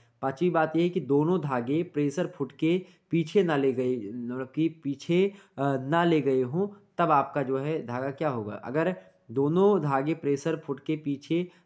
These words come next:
ना ले गए हों, अ, तो क्या होगा, तब क्या होगा, आपका फंस जाएगा धागा। तो ये धागे फंसने के कुछ कारण हैं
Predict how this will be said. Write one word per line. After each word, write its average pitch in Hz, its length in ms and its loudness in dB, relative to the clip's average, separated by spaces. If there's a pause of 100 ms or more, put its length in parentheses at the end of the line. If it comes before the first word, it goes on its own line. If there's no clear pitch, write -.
(100)
ना 156 200 2
ले 151 160 4
गए 135 160 2
हों, 151 320 -2 (120)
अ, 120 80 -10
तो 160 280 -2
क्या 156 180 -2
होगा, 104 400 -4 (680)
तब 143 200 0
क्या 156 100 0
होगा, 156 240 -2
आपका 113 260 -4
फंस 120 280 -10
जाएगा 120 280 -4
धागा। 107 300 -8 (340)
तो 143 60 -6
ये 175 320 2
धागे 123 340 -2
फंसने 143 340 -8
के 135 80 -14
कुछ 147 220 -6
कारण 131 320 -4
हैं 139 280 -10